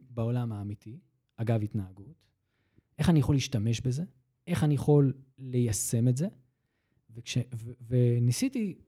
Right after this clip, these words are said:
באופן מנטלי להכניס את עצמי למקומות שאני משתמש בזה.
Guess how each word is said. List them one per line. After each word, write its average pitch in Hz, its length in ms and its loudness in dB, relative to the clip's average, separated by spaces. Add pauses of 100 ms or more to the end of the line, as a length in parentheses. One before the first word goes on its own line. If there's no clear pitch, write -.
(120)
באופן 196 360 0
מנטלי 240 500 2
להכניס 175 460 0
את 285 60 -4
עצמי 226 260 -4
למקומות 160 640 -4 (540)
שאני 190 200 4
משתמש 247 400 2
בזה. 208 200 0